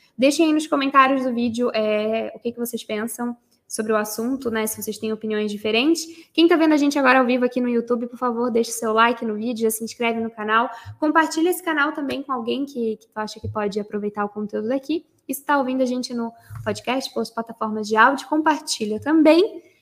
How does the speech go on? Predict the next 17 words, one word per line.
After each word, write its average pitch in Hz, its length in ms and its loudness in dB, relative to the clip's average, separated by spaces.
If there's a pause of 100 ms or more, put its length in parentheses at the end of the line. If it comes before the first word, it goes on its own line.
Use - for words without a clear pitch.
(180)
E 392 180 10
era 359 320 6
isso, 339 460 4
gente. 233 400 0
Nos 269 160 2
vemos 269 260 0
semana 294 460 -2
que 302 120 -6
vem, 254 280 -6
sexta-feira, 247 680 -4
ao 277 260 4
vivo, 233 280 -2
às 226 160 -4
duas 277 220 -2
horas 262 200 0
da 262 100 0
tarde, 233 400 4